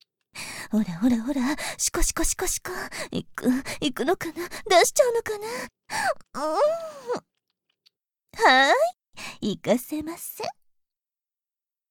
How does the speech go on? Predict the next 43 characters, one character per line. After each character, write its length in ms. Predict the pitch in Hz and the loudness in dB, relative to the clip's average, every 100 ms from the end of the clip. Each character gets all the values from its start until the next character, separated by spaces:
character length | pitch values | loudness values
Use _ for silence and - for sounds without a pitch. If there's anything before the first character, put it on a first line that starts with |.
| _ _ _ _ - 370 285 - | _ _ _ _ -8 -6 -8 -4
<laughs> 60 | 269 | -2
ま 200 | 185 160 | 0 -2
っ 80 | - _ - | -6 _ -16
た 140 | 190 | -8
く 160 | - 208 | -6 -4
強 320 | - 175 202 | -2 0 0
情 240 | 262 320 | 0 -4
で 100 | 392 | -6
す 200 | 415 - | -10 -12
ね。 320 | 320 349 403 - _ _ _ _ _ _ _ _ - | -10 -8 -10 -12 _ _ _ _ _ _ _ _ -4
で 280 | 196 208 | 0 0
も、 260 | 202 196 - - - - - _ - | 0 -4 -8 -12 -20 -20 -20 _ -2
チ 240 | - 330 | 2 2
ン 60 | 339 | 2
ポ 160 | 277 | 2
と 120 | 247 | 2
顔 300 | 247 202 202 | 2 2 2
の 80 | 262 | 2
反 340 | 294 294 285 277 | -2 -6 -4 -2
応 160 | 285 | 0
が 140 | 269 269 | 2 4
全 300 | 220 233 247 | 4 4 4
然 180 | 359 359 | 0 0
違 60 | 381 370 370 | 0 0 0
い 60 | |
ま 100 | 392 | -2
す 160 | 427 381 | -4 -8
よ。 180 | 349 349 427 494 _ _ _ _ _ _ _ _ _ _ _ _ | -8 -14 -18 -20 _ _ _ _ _ _ _ _ _ _ _ _
お 120 | 294 294 | 0 0
チ 220 | - 370 | 0 -2
ン 80 | 349 | 0
ポ 160 | 302 | 2
は 140 | 262 240 | 2 2
今 320 | 269 381 370 | 2 2 -2
す 180 | - 381 | -2 0
ぐ 160 | 466 | 0
に 140 | 427 370 | -2 -2
で 100 | 302 | -2
も 180 | 269 | 0
行 160 | 226 180 | 0 -2
き 200 | - - _ | -8 -20 _
た 240 | 269 311 | -16 -12
い。 220 | 302 247 | -8 -8